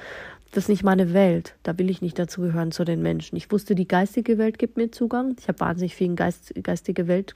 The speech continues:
Kontakt gesucht. Also wenn ich zu Hause war, war ich ein anderer Mensch. Es war, als hätte ich meine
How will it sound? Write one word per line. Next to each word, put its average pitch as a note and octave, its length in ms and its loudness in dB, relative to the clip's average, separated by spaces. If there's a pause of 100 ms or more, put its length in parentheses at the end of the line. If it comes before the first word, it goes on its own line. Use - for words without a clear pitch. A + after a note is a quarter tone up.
(140)
Kontakt G#3+ 260 -2
gesucht. G#3 300 2 (360)
Also E3+ 160 0
wenn E3+ 120 0
ich E3 80 -2
zu E3 160 -4
Hause F3 240 2
war, F3 120 0
war F3 60 2
ich E3 120 -4
ein - 40 -2
anderer E3 240 0
Mensch. A#3+ 260 2
Es - 160 -8
war, E3 120 0
als F3 180 0
hätte F#3 160 -4
ich - 80 -8
meine E3+ 240 -2